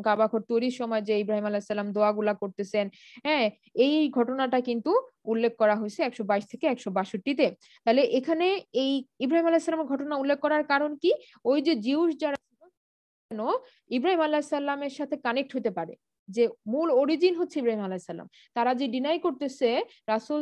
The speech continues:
সাল্লাল্লাহু আলাইহি সাল্লামকে এই প্রেক্ষাপটে যে তিনি আসছেন এ, ইসমাইল আলাইহিস সালামের বংশধর থেকে, আল্লাহ সুবহানাহু ওয়া তাআলা তারও এক ডিগ্রি হাইলাইট করে কি বললেন যে ইসমাইল আলাইহিস সালাম কার ঘর থেকে আসছে? ইব্রাহিম আলাইহিস সালামের ঘর থেকে।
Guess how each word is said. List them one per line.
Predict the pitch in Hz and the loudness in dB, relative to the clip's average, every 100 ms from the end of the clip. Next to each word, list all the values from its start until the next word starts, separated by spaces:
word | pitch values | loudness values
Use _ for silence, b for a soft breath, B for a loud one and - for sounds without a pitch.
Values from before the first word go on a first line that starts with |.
| 285 | -2
সাল্লাল্লাহু | 247 233 269 277 | -2 0 0 -2
আলাইহি | 262 254 | -2 -2
সাল্লামকে | 226 220 208 208 254 453 b - 277 | -2 -2 -4 0 0 0 b 0 0
এই | 302 | 0
প্রেক্ষাপটে | 294 269 269 233 214 247 | -2 -4 -2 -2 -2 -2
যে | 226 269 | -4 -4
তিনি | 262 262 | -4 -4
আসছেন | 262 - 269 269 269 _ - | -6 -6 -6 -6 -12 _ -4
এ, | 220 202 | -4 -4
ইসমাইল | 208 294 339 330 | -6 -2 0 2
আলাইহিস | 294 294 | 0 -2
সালামের | 247 233 214 | -4 -2 -4
বংশধর | 208 202 196 180 | -4 -6 -10 -10
থেকে, | 226 269 | -8 -4
আল্লাহ | 247 277 | -4 -4
সুবহানাহু | 294 302 | -6 -4
ওয়া | 311 | -2
তাআলা | 311 370 523 B _ | 0 0 -4 B _
তারও | 247 262 349 | 0 2 2
এক | 285 240 | 0 -2
ডিগ্রি | 262 269 269 | -4 -4 -2
হাইলাইট | 254 247 269 269 | -2 -2 -2 -4
করে | 302 285 | -6 -4
কি | 302 285 | -4 -4
বললেন | 311 440 b _ 196 | -4 -4 b _ 0
যে | 240 240 226 147 - | 4 4 2 -4 -8
ইসমাইল | 254 349 349 | -6 -4 -2
আলাইহিস | 320 - | -2 -2
সালাম | 254 233 | -6 -4
কার | 196 185 | -4 -4
ঘর | 185 - | -10 -12
থেকে | 175 - | -16 -18
আসছে? | - _ _ _ _ _ - | -20 _ _ _ _ _ -10
ইব্রাহিম | 190 247 269 | -4 -2 -2
আলাইহিস | 269 262 262 | -4 -4 -6
সালামের | 262 254 | -6 -6
ঘর | 254 247 | -6 -6
থেকে। | 247 | -8